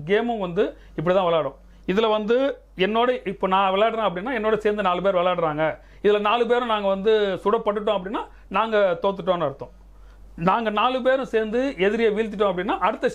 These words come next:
ஸ்டேஜுக்கு போயிடுவோம். நாங்க வின் பண்ணோம்னு அர்த்தம் இல்ல, அடுத்த ஸ்டேஜுக்கு தான் போறோம். இப்படியே stage by stage-ஆ போய், போய் என்ன ஆகுதுன்னா, மனதளவுல நம்ம வந்து ஒருத்தனை கொல்லணும்,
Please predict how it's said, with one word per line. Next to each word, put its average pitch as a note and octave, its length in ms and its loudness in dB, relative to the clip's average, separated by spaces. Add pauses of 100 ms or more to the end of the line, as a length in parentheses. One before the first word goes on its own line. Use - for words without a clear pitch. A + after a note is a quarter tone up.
ஸ்டேஜுக்கு B3 360 -2
போயிடுவோம். B2+ 240 -6 (400)
நாங்க F3+ 180 0
வின் C4+ 200 2
பண்ணோம்னு C4+ 260 0
அர்த்தம் G3+ 320 0
இல்ல, C3+ 120 -4
அடுத்த F#3+ 300 -2
ஸ்டேஜுக்கு A3 340 -2
தான் G#3 160 -2
போறோம். C#3 160 -2 (300)
இப்படியே B3+ 380 2
stage A#3+ 340 -2
by G#3+ 220 2
stage-ஆ G#3+ 260 0
போய், F#3 240 0
போய் F3+ 260 0
என்ன E3 240 0
ஆகுதுன்னா, C#3+ 300 -2 (840)
மனதளவுல G#3 1000 2 (680)
நம்ம E3+ 260 2
வந்து F#3 280 0
ஒருத்தனை F3 440 0
கொல்லணும், F#3 540 0